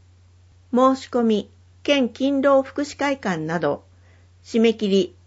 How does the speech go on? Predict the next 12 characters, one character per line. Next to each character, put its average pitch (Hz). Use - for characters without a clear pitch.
二 202
月 262
三 262
日 220
火 196
曜 262
か 196
ら 175
五 -
日 226
木 190
曜、 180